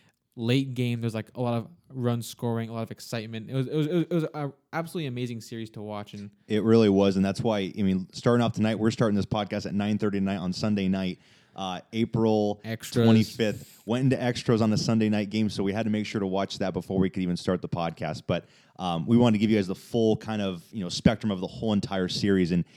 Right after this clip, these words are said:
Speaker 2: and, you know, s-, started it very exciting on Thursday night, and then finishing, of course, Sunday night baseball, um, national program game tonight. And, uh, I mean, what a game it was tonight. What, uh, what really kinda caught your eye with this series,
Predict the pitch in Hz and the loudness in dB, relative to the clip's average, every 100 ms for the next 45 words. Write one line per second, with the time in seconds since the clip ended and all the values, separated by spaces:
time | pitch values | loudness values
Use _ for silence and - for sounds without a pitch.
0 | - - 95 87 101 90 - - _ _ | -20 -6 -4 0 0 -2 -6 -18 _ _
1 | - - - - - 131 131 117 98 95 | -8 -8 -6 -4 2 4 4 0 -4 0
2 | 127 123 - 123 117 113 98 95 107 110 | 2 2 0 0 0 0 0 0 0 0
3 | 117 120 - 95 98 92 101 98 110 92 | -2 -4 -4 -4 -2 -2 -2 -2 -2 -4
4 | - 98 90 - 98 95 92 85 87 90 | -4 -2 -2 -2 -2 0 0 -2 -2 -4
5 | - 92 90 - _ _ _ 92 87 90 | -2 -2 -2 -6 _ _ _ -8 -2 -2
6 | 92 104 - 95 - 95 95 92 87 85 | -2 -4 -2 0 2 0 0 -2 0 0
7 | 82 85 85 - 87 82 82 80 80 - | 0 0 -4 -6 -6 -4 -2 -2 -4 -4
8 | 90 82 95 92 82 90 87 - 85 80 | -2 2 2 0 0 2 2 2 2 0
9 | 78 - 87 80 - - _ 101 117 127 | -2 -4 -2 -2 -8 -20 _ 4 4 4
10 | 113 101 92 82 110 123 127 113 101 107 | -2 -4 -2 4 4 6 6 4 0 -6
11 | - 101 85 90 87 80 85 - 95 87 | -4 -4 -2 -2 -2 -2 -4 -6 -4 -2
12 | 80 76 - | -4 -6 -10